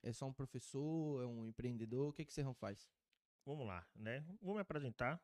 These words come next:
Speaker 2: pra galera que não
Speaker 1: Sua
Speaker 2: me
Speaker 1: câmera é
Speaker 2: conhece,
Speaker 1: essa
Speaker 2: tá?
Speaker 1: daqui.
Speaker 2: Essa daqui, né?
Speaker 1: É.
Speaker 2: Né? Vou me apresentar rapidinho, Caduzinho. É... Sou graduado em História, certo?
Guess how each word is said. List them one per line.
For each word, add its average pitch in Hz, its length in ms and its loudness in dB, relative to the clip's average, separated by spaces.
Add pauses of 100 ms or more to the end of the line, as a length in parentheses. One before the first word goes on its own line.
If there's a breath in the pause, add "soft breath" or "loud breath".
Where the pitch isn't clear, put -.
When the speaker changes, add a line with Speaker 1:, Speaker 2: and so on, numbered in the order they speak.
(120)
Speaker 2:
pra 113 120 -4
galera 104 300 0
que 95 400 -8 (320)
não 107 60 -6
Speaker 1:
Sua 113 100 4
Speaker 2:
me 110 60 -4
Speaker 1:
câmera 143 200 2
é 147 100 6
Speaker 2:
conhece, 127 160 -2
Speaker 1:
essa 131 40 -10
Speaker 2:
tá? 131 80 -6
Speaker 1:
daqui. - 260 -16
Speaker 2:
Essa 101 220 -4
daqui, 104 260 -6
né? 117 240 -6 (560 soft breath)
Speaker 1:
É. 110 60 -6
Speaker 2:
Né? 135 80 -8 (380)
Vou 131 80 -6
me 143 60 -4
apresentar 127 400 -6
rapidinho, 120 440 -6
Caduzinho. 95 480 -6 (420)
É... 90 640 -6 (400)
Sou 160 80 -2
graduado 139 380 0
em - 20 -2
História, 120 400 -4 (340)
certo? 113 300 -8